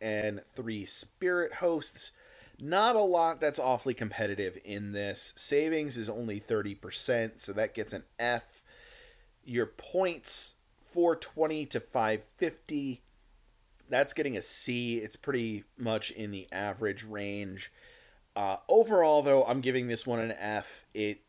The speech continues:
just is, you know, bad savings and a bunch of bad kits. So, I don't know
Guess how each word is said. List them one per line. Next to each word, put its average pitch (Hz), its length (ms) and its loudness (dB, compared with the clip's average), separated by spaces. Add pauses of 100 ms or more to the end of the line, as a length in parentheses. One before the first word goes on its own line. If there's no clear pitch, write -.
(140)
just 117 300 0
is, 101 560 -2 (1500)
you 113 140 -4
know, 95 220 -4
bad 131 500 4
savings 120 720 2
and 98 400 -8
a 107 60 -2
bunch 104 260 -2
of - 160 -8
bad 87 280 -4
kits. - 520 -6
So, 95 420 0 (500)
I - 60 -4
don't 180 120 -2
know 160 360 2